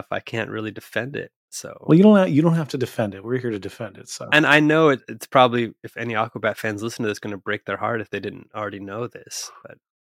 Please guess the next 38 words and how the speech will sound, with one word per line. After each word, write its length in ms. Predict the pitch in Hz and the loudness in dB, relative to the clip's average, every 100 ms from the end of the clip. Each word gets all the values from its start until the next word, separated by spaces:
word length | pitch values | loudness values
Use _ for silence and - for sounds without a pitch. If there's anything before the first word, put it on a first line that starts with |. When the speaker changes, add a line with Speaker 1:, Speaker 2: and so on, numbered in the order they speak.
| _ _ _ _ _ - | _ _ _ _ _ -8
Speaker 1:
maybe 180 | 120 123 | -2 -2
I 60 | |
shouldn't 260 | - 135 120 | 0 0 0
admit 300 | 104 107 - | 0 -2 -2
this, 240 | 107 - | -4 -6
right? 200 | 104 110 | -4 4
Speaker 2:
No, 180 | 202 226 | 8 8
it's 280 | 196 190 - | 8 4 2
every, 360 | 202 185 202 202 | 4 8 10 10
every, 400 | 160 175 170 165 | 12 12 12 12
Speaker 1:
<laughs> 80 | 202 | 10
Speaker 2:
every 340 | 151 143 160 156 | 10 6 6 6
superhero 840 | 151 - - - 156 156 127 139 135 | 4 0 -4 4 6 6 8 8 8
in 60 | |
the 80 | 127 | 4
band 300 | 117 120 127 | 2 2 2
has 140 | 113 | 0
their 160 | 104 110 | -2 -2
own 160 | 113 113 | 0 -2
unique, 420 | 113 113 113 - _ _ _ _ - | -2 -4 -6 -12 _ _ _ _ -2
uh, 320 | 113 101 98 - _ - | 2 2 -2 -10 _ -10
strengths 560 | - 131 127 147 - | 4 6 8 4 0
and 180 | 143 110 | -4 -4
their, 300 | 107 110 120 | -4 -6 -8
um, 160 | 107 98 | -10 -8
flaws. 680 | - 139 123 98 - - _ _ _ _ _ _ _ _ _ - | 2 4 4 2 -12 -18 _ _ _ _ _ _ _ _ _ -10
Speaker 1:
Yeah. 200 | 113 120 | -6 -6
Speaker 2:
So 340 | - 104 101 | 0 0 2
Speaker 1:
My 120 | 127 131 | 4 4
fla-, 180 | - | 6
<laughs> 640 | 180 175 160 147 - 135 156 | 10 8 8 4 4 2 4
my 120 | 131 135 | 6 6
flaw 280 | 147 135 | 10 12
is 180 | 139 143 | 12 10
not 240 | 147 147 135 | 12 12 12
liking 300 | 147 139 127 | 6 4 2
ska. 640 | - 135 - - - - | 6 6 6 6 4 2
<laughs> 540 | - - - 160 - | 2 0 0 -4 -4